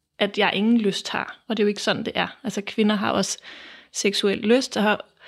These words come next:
men på en eller anden måde er jo bagud hele tiden, fordi hvis min mand når at lægge op til mig, øh, tre gange på en dag, inden jeg overhovedet er nået dertil, så, så er jeg bagud hele tiden. Så jeg tror, det er vigtigt også at få øje på, at,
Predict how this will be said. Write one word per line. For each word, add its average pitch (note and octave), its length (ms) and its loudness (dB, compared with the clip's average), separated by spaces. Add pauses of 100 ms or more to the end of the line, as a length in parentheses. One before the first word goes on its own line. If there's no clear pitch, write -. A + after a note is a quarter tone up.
(320)
men G#3 140 6
på - 80 2
en A3 60 6
eller A3+ 120 6
anden G#3+ 100 6
måde G#3+ 160 6
er A3+ 40 4
jo G3+ 100 8
bagud A3+ 440 4
hele A3+ 200 2
tiden, A3 320 -2
fordi G#3 260 0
hvis G#3 180 2
min G#3 120 4
mand A3 220 2
når A3 180 2
at G#3+ 60 2
lægge G3+ 180 2
op G#3+ 140 -2
til G#3 180 4
mig, G#3+ 160 4 (320)
øh, G#3+ 380 2 (540)
tre A3 220 2
gange G#3 260 4
på A3+ 80 2
en F#3+ 100 2
dag, G#3+ 200 4
inden G#3+ 180 2
jeg G#3 80 2
overhovedet G#3+ 260 2
er G#3+ 80 2
nået G#3+ 280 0 (680)
dertil, G#3+ 400 2
så, G#3 280 0
så - 140 -2
er A3+ 40 2
jeg A3+ 120 0 (200)
bagud - 360 0
hele G#3 180 -2
tiden. A3 240 -6
Så A3 100 -4
jeg G#3+ 140 -2
tror, - 140 -6
det A3 120 0
er G3+ 60 -2
vigtigt G#3+ 320 -2
også G3+ 180 -2
at - 40 -16
få - 120 -10
øje A#3 220 0
på, G#3+ 300 -2
at, G#3 200 -4